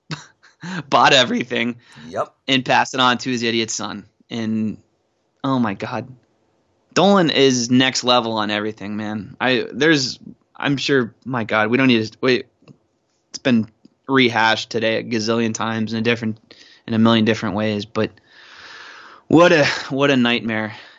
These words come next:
Speaker 1: It would be funny to see if that, like, I, I, I just wish stuff like that happened in, in the N H L.
Speaker 2: Yeah,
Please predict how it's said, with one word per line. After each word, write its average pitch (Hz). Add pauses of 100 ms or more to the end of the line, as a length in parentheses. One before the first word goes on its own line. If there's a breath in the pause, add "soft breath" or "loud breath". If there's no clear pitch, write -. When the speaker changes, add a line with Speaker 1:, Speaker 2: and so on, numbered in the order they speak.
(100)
Speaker 1:
It 160
would 220
be 220
funny 170
to 127
see 131
if 113
that, 123
like, 113 (1300)
I, 185
I, 180 (140)
I 180
just 127
wish 110
stuff -
like 107
that 107
happened 107
in, 110
in -
the 107
N 107
H 101
L. 107 (880)
Speaker 2:
Yeah, 147